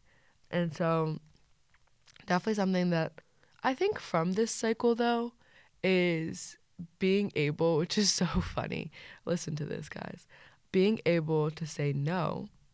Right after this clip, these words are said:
is actually a part of saying yes to yourself.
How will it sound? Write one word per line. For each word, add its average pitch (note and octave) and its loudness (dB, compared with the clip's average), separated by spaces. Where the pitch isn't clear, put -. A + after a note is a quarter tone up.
is D3+ -6
actually - -4
a - -6
part - -8
of D3 -8
saying - -8
yes - -10
to - -12
yourself. - -12